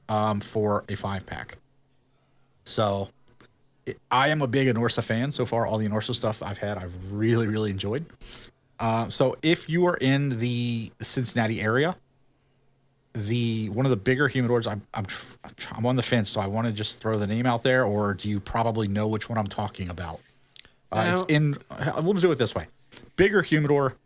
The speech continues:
Speaker 1: in northern Kentucky, uh, right across the river from Cincinnati. <laughs>
Speaker 2: Yeah.
Speaker 1: You, that's probably enough to, if you live in the area, to know where it's at. They will be in the humidor Monday or Tuesday.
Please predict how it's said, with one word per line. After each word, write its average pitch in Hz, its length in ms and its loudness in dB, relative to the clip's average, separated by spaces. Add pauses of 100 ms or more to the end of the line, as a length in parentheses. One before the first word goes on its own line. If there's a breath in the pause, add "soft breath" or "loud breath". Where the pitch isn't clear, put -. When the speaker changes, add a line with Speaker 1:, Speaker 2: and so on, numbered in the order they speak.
(200)
Speaker 1:
in 156 200 4
northern 143 380 2
Kentucky, 123 580 0 (680)
uh, 107 320 2 (120)
right 113 200 2
across 135 320 -2
the 127 80 -4
river 120 220 2
from 123 140 -6
Cincinnati. 107 600 -2
<laughs> - 40 -14 (500)
Speaker 2:
Yeah. - 140 -2
Speaker 1:
You, 131 160 4
that's 139 220 2
probably 156 340 4
enough 135 220 4
to, 135 200 0
if 120 160 -2
you 117 80 -2
live 127 140 4
in 131 60 0
the 131 80 4
area, 127 240 4
to 123 120 -4
know 113 160 0
where 120 140 2
it's 123 140 -2
at. 101 240 0 (500 loud breath)
They 120 160 2
will 117 140 0
be 127 200 4
in 147 60 4
the 147 80 2
humidor 135 340 4
Monday 123 280 2
or 135 80 2
Tuesday. 104 480 -2